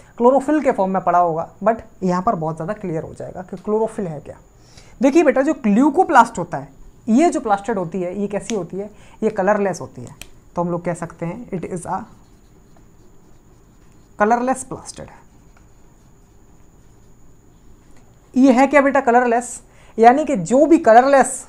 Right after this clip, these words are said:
work होता है, यानी कि जहाँ भी कोई color की need नहीं होती, यानी किसी भी type का कोई color नहीं होता, किसी भी type का, यानी कलरलेस,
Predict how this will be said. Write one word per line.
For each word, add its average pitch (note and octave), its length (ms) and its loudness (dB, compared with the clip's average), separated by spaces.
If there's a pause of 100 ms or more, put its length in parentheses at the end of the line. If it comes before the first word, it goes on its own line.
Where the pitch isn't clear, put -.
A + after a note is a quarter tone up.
work G#3+ 220 4
होता D#3 220 -6
है, C#3+ 120 -8
यानी F#3 220 -2
कि A#3 120 -2
जहाँ G3 300 0
भी A#3+ 100 0
कोई B3 160 0
color A3+ 240 2
की B3 120 -2
need G#3+ 220 0
नहीं G#3+ 220 -2
होती, F#3+ 360 -4
यानी G#3+ 160 2
किसी B3+ 280 -4
भी C4+ 100 -2
type A3+ 160 0
का A3 100 0
कोई G3+ 180 0
color F#3 220 -2
नहीं E3+ 120 -6
होता, E3+ 280 -2 (420)
किसी C4+ 180 -2
भी A3 100 2
type D#3 280 -6
का, - 100 -14 (320)
यानी G3+ 160 0
कलरलेस, F3+ 600 2